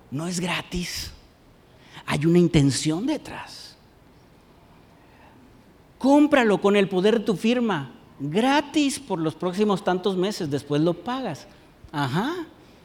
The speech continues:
Así nos fue en el dos mil nueve, todo el mundo teníamos como treinta tarjetas de crédito y ya no podíamos pagar,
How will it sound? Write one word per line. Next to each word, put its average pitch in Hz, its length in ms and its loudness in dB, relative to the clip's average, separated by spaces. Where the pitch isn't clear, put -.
Así 127 280 -4
nos 196 180 2
fue 214 300 2
en 208 120 -2
el 160 260 0
dos 143 160 0
mil 175 280 2
nueve, 190 320 2
todo 180 380 -4
el 202 60 -2
mundo 196 200 0
teníamos 180 320 -2
como 160 200 -2
treinta 175 300 0
tarjetas 170 400 -4
de 156 80 -2
crédito 165 420 -2
y 147 80 0
ya 147 100 2
no 160 140 0
podíamos 143 360 0
pagar, 139 440 -8